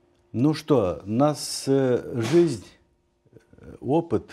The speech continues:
жизненный, исторический опыт, как бы подсказывает, что необходимо семь раз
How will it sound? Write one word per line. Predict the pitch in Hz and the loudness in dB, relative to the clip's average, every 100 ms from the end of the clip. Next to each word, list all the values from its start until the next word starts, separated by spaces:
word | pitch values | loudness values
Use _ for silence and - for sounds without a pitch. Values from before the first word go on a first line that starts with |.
| - | -16
жизненный, | 92 101 123 95 98 90 | -6 -2 -2 -2 -4 -4
исторический | 85 - 110 120 110 - 101 | -8 -4 -2 -2 -6 -6 -2
опыт, | 98 87 - - | -2 -4 -16 -10
как | 120 113 | -8 -6
бы | 110 110 - _ - - - - _ _ | -4 -6 -8 _ -20 -20 -20 -20 _ _
подсказывает, | 127 117 - 156 151 135 127 120 | 0 0 0 -2 0 -2 -2 -4
что | - 123 | -4 -4
необходимо | 113 98 - 113 143 139 127 110 92 | -2 -4 -4 -2 0 0 0 -2 -6
семь | - 131 120 | -2 0 2
раз | 117 110 78 - | 2 2 -2 -12